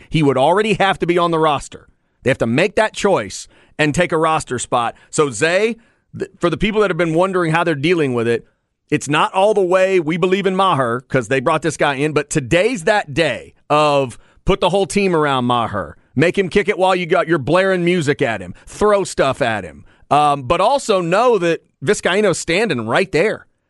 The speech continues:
Have Maher alternate kicks with him, right?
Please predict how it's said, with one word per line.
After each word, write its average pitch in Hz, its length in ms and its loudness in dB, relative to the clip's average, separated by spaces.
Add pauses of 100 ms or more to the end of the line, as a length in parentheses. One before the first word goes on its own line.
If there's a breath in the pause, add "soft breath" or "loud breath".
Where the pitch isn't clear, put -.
(200)
Have 208 220 2
Maher 202 400 0
alternate 202 720 0
kicks - 280 -2
with 131 220 -2
him, - 240 -10 (580)
right? 160 300 0